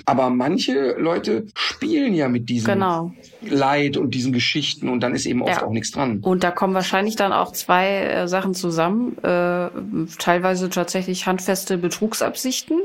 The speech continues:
Speaker 2: und, ähm, auf der anderen Seite manchmal vielleicht auch eine extreme Verpeiltheit oder irgendwie auch so ein bisschen der Glaube,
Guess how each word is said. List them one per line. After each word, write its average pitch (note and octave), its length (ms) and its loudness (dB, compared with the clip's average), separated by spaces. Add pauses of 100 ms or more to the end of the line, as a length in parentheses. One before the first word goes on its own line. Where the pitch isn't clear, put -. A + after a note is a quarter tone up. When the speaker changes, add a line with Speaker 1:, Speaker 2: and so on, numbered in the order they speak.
(140)
Speaker 2:
und, G3 440 0
ähm, F#3 420 0
auf F#3 160 0
der F#3 140 2
anderen G3 180 2
Seite G3+ 280 0
manchmal G3+ 360 0
vielleicht F#3+ 440 -2
auch F#3 240 0
eine F3+ 560 2
extreme G3 880 0 (120)
Verpeiltheit A3+ 1080 0
oder F#3+ 300 0
irgendwie G3+ 400 0
auch G3 100 0
so G3+ 120 -2
ein F#3+ 60 0
bisschen G#3 280 -2
der G3 100 0
Glaube, G3 540 2